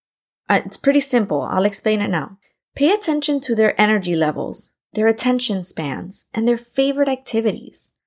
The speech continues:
Next, you'll want to identify some of the non-negotiable parts of your schedule, which are things like learning time, playtime,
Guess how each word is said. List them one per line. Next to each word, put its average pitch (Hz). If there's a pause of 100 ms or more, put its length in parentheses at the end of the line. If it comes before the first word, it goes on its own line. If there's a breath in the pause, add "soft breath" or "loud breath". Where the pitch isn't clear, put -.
(260)
Next, 294
you'll 320
want 381
to -
identify 262
some 233
of 214
the 208
non-negotiable 214
parts 180
of 196
your 196
schedule, 175
which 202
are 185 (400 soft breath)
things 165
like 202
learning 233
time, 170 (120)
playtime, 196